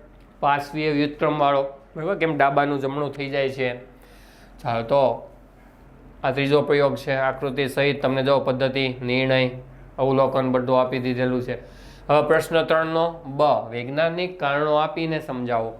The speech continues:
બરાબર? કોઈ પણ ત્રણ જ વૈજ્ઞાનિક કારણોના જવાબ આપવાના છે.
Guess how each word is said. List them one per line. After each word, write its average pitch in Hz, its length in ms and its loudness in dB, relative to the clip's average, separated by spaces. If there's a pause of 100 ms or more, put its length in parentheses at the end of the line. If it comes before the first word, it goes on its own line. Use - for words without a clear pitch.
(720)
બરાબર? 156 240 2
કોઈ 151 180 4
પણ 165 280 2
ત્રણ 160 280 2
જ 151 80 -6
વૈજ્ઞાનિક 151 440 -6
કારણોના 143 380 -2
જવાબ 131 300 0
આપવાના 143 460 0
છે. 151 140 -8